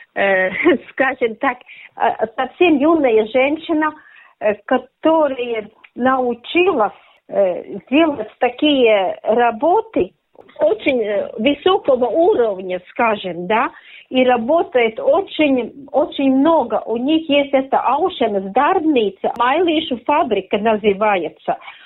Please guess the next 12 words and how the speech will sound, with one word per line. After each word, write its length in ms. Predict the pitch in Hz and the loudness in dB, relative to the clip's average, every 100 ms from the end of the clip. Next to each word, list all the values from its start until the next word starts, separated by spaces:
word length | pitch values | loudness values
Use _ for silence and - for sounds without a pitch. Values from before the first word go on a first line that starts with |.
| - | -6
Она 300 | 233 233 277 | -2 0 0
и 140 | 269 254 | 0 -4
других 640 | 220 262 220 302 403 - | 0 0 2 0 0 0
обучает, 960 | - 247 220 226 - 226 190 175 165 185 | -2 -2 -2 -6 -2 0 0 -2 -4 -2
да. 220 | 226 302 - - _ | -2 -2 -8 -20 _
И 120 | 233 233 | -2 0
мама 420 | 277 440 415 220 | 2 2 0 -2
у 140 | 247 | 0
нее, 400 | 254 240 226 254 | 0 0 2 2
этот 320 | 240 233 220 | 2 0 -4
Инесса 540 | - 277 285 233 - 226 | -4 -2 0 0 -2 -4
Майлīte, 600 | 240 247 233 208 202 | -2 0 0 -2 -2